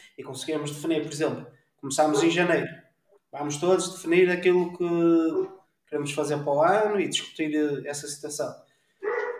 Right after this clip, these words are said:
Fin-, finaliza o primeiro quarter. E quê? Que tal estamos? Conseguimos? Não conseguimos? Eh, o que é que fizemos bem? O que é que fizemos mal? Acho que pode ser um, um sistema interessante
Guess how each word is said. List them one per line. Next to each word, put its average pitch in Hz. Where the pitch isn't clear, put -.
Fin-, 165
finaliza 170
o 170
primeiro 170
quarter. 143
E 143
quê? 143
Que -
tal 151
estamos? 135
Conseguimos? 175
Não 151
conseguimos? 170
Eh, 175
o 135
que -
é -
que 143
fizemos 139
bem? 165
O 165
que 170
é 160
que 170
fizemos 151
mal? 147
Acho -
que -
pode 175
ser 180
um, 175
um 202
sistema 170
interessante 165